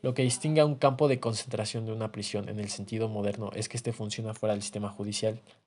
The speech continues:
Los prisioneros no son acusados ni condenados de ningún delito por ningún tribunal. El hecho tres,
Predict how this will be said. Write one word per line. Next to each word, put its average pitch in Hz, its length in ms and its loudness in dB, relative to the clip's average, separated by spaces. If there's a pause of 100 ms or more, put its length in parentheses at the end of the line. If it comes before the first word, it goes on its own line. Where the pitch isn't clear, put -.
Los 113 140 -4
prisioneros 117 580 -2
no 117 120 -2
son 113 160 -4
acusados 117 500 2
ni 110 120 -4
condenados 104 600 -4
de 98 60 -6
ningún 104 300 -6
delito 101 380 -4
por 98 160 -8
ningún 98 280 -8
tribunal. 101 440 -6 (760)
El 127 120 2
hecho 139 220 -2
tres, - 360 0